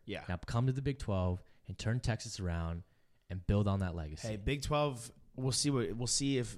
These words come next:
Speaker 1: Caleb Williams can overtake Spencer Rattler next year, 'cause that kid's gross.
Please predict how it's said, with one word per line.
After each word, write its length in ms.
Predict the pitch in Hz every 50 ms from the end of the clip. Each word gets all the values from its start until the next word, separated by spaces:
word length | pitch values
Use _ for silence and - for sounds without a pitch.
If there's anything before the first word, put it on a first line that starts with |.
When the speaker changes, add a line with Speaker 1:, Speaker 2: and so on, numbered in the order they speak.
| - - -
Speaker 1:
Caleb 340 | - 131 127 127 120 110
Williams 320 | 110 110 110 117 113 110 -
can 140 | - 107 92
overtake 420 | 92 92 95 90 - 101 90 82
Spencer 320 | - - 92 92 90 90
Rattler 320 | 87 90 87 85 76 87 95
next 260 | 95 95 98 - -
year, 120 | 101 95
'cause 160 | 90 - - 90
that 160 | 95 80 80 -
kid's 180 | - 85 73 -
gross. 640 | - 78 78 78 78 82 104 131 135 - - -